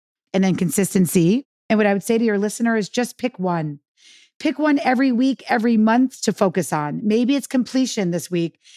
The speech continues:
'cause you have seventeen projects that you haven't finished. Maybe it's connection 'cause you're feeling lonely.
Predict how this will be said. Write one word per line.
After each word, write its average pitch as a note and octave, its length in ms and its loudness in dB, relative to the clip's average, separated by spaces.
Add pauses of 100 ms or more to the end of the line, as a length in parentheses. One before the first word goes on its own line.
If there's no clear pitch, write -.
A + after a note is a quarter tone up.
(100)
'cause G3 160 -2
you A#3+ 80 2
have G#3 120 0
seventeen A#3 460 0
projects G3 760 0 (380)
that A3+ 140 2
you A3 120 2
haven't G3 380 0
finished. F#3 440 -4 (320)
Maybe A#3+ 420 0
it's - 340 -6 (100)
connection A#3 640 0
'cause G3 140 -2
you're G3+ 80 -2
feeling G3+ 360 -2
lonely. F#3 520 -2